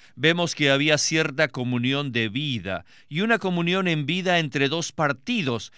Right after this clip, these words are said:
Existía un ministrar mutuo de vida entre los que estaban involucrados. Tenemos que aprender que esta ministración material de los creyentes vivientes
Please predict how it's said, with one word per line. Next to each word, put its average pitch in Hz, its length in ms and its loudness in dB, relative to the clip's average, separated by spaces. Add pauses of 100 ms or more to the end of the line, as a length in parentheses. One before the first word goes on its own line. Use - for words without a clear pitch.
(140)
Existía 202 720 2
un 220 140 2
ministrar 190 720 2
mutuo 185 560 0
de 139 180 4
vida 170 680 2
entre 127 320 0
los 127 180 0
que 131 100 0
estaban 127 420 2
involucrados. 120 1120 -2 (1120)
Tenemos 151 400 0
que 131 160 2
aprender 113 840 -2
que 113 260 -4
esta 156 360 0
ministración 131 920 -2
material 120 720 0 (380)
de 151 160 4
los 156 260 2
creyentes 165 880 0
vivientes 127 1120 0